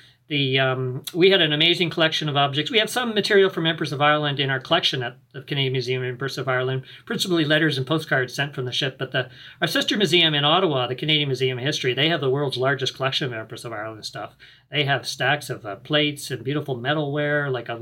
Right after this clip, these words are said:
leg of the s-, one of the six pianos that were aboard, um, you know, all manner of kind of beautiful stuff, the wonderful crystal lights that were aboard. And so, um, um,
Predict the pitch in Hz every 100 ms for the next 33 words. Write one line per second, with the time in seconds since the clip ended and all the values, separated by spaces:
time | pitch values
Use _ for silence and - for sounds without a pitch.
0 | 127 156 156 135 - - - 139 143 143
1 | 139 127 147 - 135 - 170 - 147 156
2 | 156 151 165 151 147 135 151 151 151 -
3 | - - - 143 139 139 160 143 139 151
4 | 151 151 151 143 131 - 143 127 117 139
5 | 139 139 - 143 139 - 113 113 147 135
6 | 123 151 - 127 113 139 143 - - 143
7 | 131 - 135 135 131 139 139 - - _
8 | _ 139 135 131 151 139 131 131 127 139
9 | 135 127 123 123 123 120 117